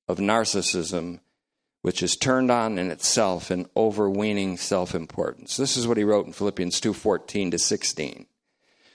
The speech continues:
Do all that you do without grumbling and arguing,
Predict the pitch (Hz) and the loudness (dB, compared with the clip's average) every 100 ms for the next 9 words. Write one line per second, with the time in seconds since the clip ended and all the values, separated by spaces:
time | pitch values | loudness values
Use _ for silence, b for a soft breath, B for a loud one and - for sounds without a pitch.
0 | _ 107 120 151 175 185 196 151 127 113 | _ 4 6 8 6 4 2 4 6 6
1 | 101 101 92 101 117 123 95 85 82 85 | 4 4 2 2 2 4 0 -2 -4 0
2 | 95 101 98 80 80 82 | 2 2 0 -4 -6 -14